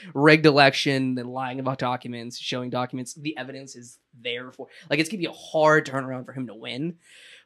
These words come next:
But, I mean, you have these maga lovers that will, I mean, he could kill and rape, and they'd be like, "God damn it, Cameron." <laughs> I'm just kidding. Um, like, you know, he's just, like, this god in their eyes. And I, I think that,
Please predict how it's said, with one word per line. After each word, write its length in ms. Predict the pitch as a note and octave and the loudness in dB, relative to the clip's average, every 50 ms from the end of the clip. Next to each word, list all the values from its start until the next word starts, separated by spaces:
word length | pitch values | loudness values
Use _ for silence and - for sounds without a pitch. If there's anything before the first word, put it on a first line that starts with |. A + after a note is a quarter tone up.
| _ _ | _ _
But, 200 | D3 D#3+ D#3 - | -4 -4 -4 -8
I 60 | B2+ | -10
mean, 160 | B2 C3+ D#3 F3 | -8 -8 -6 -6
you 60 | E3+ | -8
have 440 | - - E3+ E3+ E3+ E3+ D#3+ E3 _ _ _ | -8 -8 -8 -8 -8 -8 -12 -14 _ _ _
these 180 | E3+ E3 - | -14 -12 -10
maga 260 | C#3+ C3 D3+ G3+ G3 | -10 -10 -10 -6 -6
lovers 320 | C#3+ D3 C3 C3 C#3 C#3 - | -4 -4 -4 -6 -8 -6 -6
that 240 | C3 C#3 D3+ - - | -6 -6 -6 -8 -10
will, 300 | C#3+ C#3+ D3 C#3+ D3 _ - | -8 -8 -8 -10 -10 _ -14
I 20 | C3 | -12
mean, 160 | C3 C3+ C3+ | -10 -10 -8
he 100 | C#3 D3+ | -8 -6
could 140 | D#3 D#3 D3 _ _ | -8 -8 -10 _ _
kill 180 | - D#3+ F3 F#3+ | -8 -6 -6 -6
and 100 | E3 C#3 | -6 -6
rape, 260 | C#3+ - - - - A2 | -4 -2 -2 -2 -2 -6
and 280 | A2+ A#2+ A#2+ A#2+ A#2+ | -8 -14 -16 -18 -16
they'd 120 | B2 A#2 A#2+ | -16 -16 -14
be 100 | B2+ B2+ | -14 -14
like, 340 | B2+ B2 B2 B2 A#2+ _ _ _ - | -12 -12 -12 -12 -14 _ _ _ -20
"God 80 | A#3+ A3 | -18 -18
damn 140 | - A#2+ A2 | -18 -20 -20
it, 80 | - _ | -20 _
Cameron." 260 | - - - - - - B2 - - - | -20 -18 -16 -16 -16 -18 -18 -18 -18 -16
<laughs> 240 | - - - - | -16 -18 -8 0
I'm 100 | - F#3 | 0 0
just 140 | - C3 - - | 0 0 -8 -12
kidding. 140 | - - _ _ _ _ | -16 -20 _ _ _ _
Um, 320 | D#3+ E3 D#3+ D#3 D#3 D#3 E3 | 4 4 6 6 4 0 2
like, 240 | E3 E3 D#3 D#3+ - - _ _ _ _ | 2 2 2 2 -8 -18 _ _ _ _
you 100 | G#3 D3+ | -6 -4
know, 80 | A2 A2+ | -4 0
he's 220 | B2+ C#3+ D3 C3+ - | 0 0 0 0 -4
just, 240 | - D#3+ - - | -6 -6 -2 0
like, 160 | D3+ D3 D3 - | 0 0 2 0
this 120 | D#3 C3+ | 0 0
god 300 | B2+ C#3 B2 C3+ D#3 D#3 | 0 -2 -2 -2 -2 -4
in 100 | A#2 G2+ | -6 -10
their 300 | F#2+ - - - - - _ | -14 -20 -20 -20 -20 -20 _
eyes. 140 | A#2 - G#2 | -18 -16 -16
And 120 | A2+ A#2 | -16 -20
I, 60 | A2+ _ _ _ _ _ | -20 _ _ _ _ _
I 220 | C3 C3 C#3 D#3 E3+ | 6 6 6 6 2
think 400 | E3 - - B2 A#2+ B2 B2 - | 0 -4 -8 -8 -8 -10 -10 -10
that, 400 | A#2+ A2+ A#2+ B2 A#2+ A#2+ - | -8 -6 -6 -6 -6 -8 -8